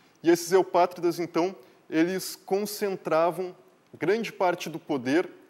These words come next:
e da riqueza em Atenas. Depois de um tempo, né, então, nesse momento, Atenas ainda é uma aristocracia, ela é governada por alguns poucos poderosos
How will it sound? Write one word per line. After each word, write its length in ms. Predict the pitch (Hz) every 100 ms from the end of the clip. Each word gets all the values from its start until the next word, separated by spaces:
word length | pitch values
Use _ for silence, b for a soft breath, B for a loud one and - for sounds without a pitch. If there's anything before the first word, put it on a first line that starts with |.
| -
e 80 | 147
da 160 | 160
riqueza 760 | 147 185 - - 170 160 135 92 - -
em 160 | 131
Atenas. 680 | 127 127 110 85 73 76 - - _ b b b b b b b _ _
Depois 500 | 156 196 196 226 240
de 100 | 131
um 60 | 113
tempo, 520 | - 156 185 151 104
né, 160 | 95 98
então, 300 | - 135 143 - _ -
nesse 280 | 139 139 156
momento, 380 | 139 143 143
Atenas 400 | 147 - 143 131
ainda 200 | 131 147
é 40 | 156
uma 240 | 147 143 -
aristocracia, 1160 | 160 180 165 - 143 - 110 - - 120 156 160 - _
ela 160 | 123 123
é 40 |
governada 580 | 123 123 135 123 120 107
por 200 | - 117
alguns 400 | 107 131 180 -
poucos 720 | - - 202 226 - - -
poderosos 960 | - 147 110 101 90 113 151 170 -